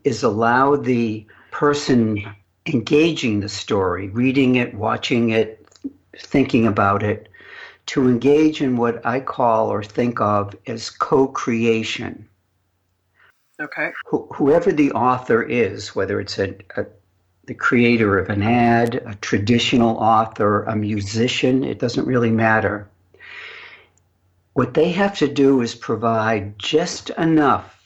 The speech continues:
Speaker 1: material to enable you and to enable me to fill in the missing pieces.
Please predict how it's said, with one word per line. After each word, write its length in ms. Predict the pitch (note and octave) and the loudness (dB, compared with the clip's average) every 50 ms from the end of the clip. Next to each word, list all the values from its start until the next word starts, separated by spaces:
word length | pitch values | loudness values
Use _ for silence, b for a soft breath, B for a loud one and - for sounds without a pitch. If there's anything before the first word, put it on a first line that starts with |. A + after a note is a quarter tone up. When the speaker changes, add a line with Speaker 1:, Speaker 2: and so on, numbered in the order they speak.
| _ _ _ _ - | _ _ _ _ -8
Speaker 1:
material 960 | - B2 B2 A#2+ B2 - - D3 D3 C#3+ C#3+ B2+ G#2+ G2+ G2 - - F#2 F#2+ - _ _ _ _ _ _ _ _ _ - _ - | -4 -4 -4 -4 -4 -2 2 4 4 4 2 0 0 0 -2 -2 -4 -10 -12 -18 _ _ _ _ _ _ _ _ _ -20 _ -14
to 220 | - - C3+ A#2 | -4 -2 0 0
enable 580 | A#2+ A#2 A#2 A#2+ B2 C3+ B2+ - B2+ A#2 A#2 G#2+ | 2 2 2 2 2 0 0 0 -2 -2 -2 -4
you 640 | G2+ G#2 A#2 B2 B2+ C3 C3+ C#3+ D3 D#3+ F3+ E3+ - b b b b b b b b - | -4 0 2 2 4 4 4 4 2 0 -2 -6 -12 b b b b b b b b -4
and 140 | B2 A2+ - | -4 -4 -4
to 120 | - C3 A2+ | 0 0 2
enable 420 | A2+ A2+ A#2+ B2 A#2+ B2 B2+ A2+ | 2 4 4 2 2 2 0 0
me 640 | A#2 A2+ A#2 B2+ C3 B2+ A2+ G#2 G#2 G#2 G#2 - b b b b b b b b _ - | 2 2 4 4 4 2 2 0 -2 -4 -6 -10 b b b b b b b b _ -12
to 140 | - - - | -8 -8 -8
fill 340 | - - - C#3+ C3 C3 C3 | -6 0 0 2 2 4 4
in 220 | B2+ B2 A#2+ A#2 | 4 4 2 2
the 80 | A2 G#2+ | 0 -2
missing 520 | G#2+ A2 A#2 A#2+ - - - A#2 A2 G#2+ | -4 -4 -4 -4 -4 -6 -6 -6 -6 -6
pieces. 800 | G2+ - - G#2 G#2 G#2 - - G#2 - - - - - - | -8 -8 -6 -6 -6 -6 -8 -10 -12 -14 -14 -14 -14 -14 -14